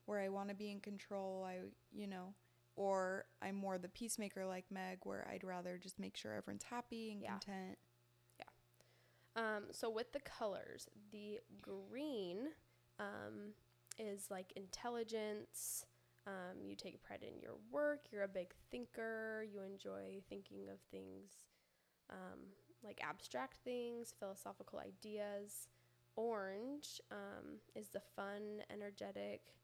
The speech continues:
Speaker 2: um, people are drawn to you, waste no time getting to know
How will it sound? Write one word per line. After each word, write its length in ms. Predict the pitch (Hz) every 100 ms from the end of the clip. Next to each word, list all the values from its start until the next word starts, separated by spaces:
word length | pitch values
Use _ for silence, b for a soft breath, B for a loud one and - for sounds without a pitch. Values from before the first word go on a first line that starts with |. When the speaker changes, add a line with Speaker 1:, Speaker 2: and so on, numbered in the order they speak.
| b b b b b b -
Speaker 2:
um, 560 | 202 190 196 202 - 202
people 220 | 214 196
are 120 | 170 202
drawn 280 | 285 311 302
to 160 | -
you, 500 | 277 277 277 269 269 247
waste 220 | 202 196
no 120 | 196
time 300 | 196 196 196
getting 280 | 202 196 196
to 140 | -
know 140 | 196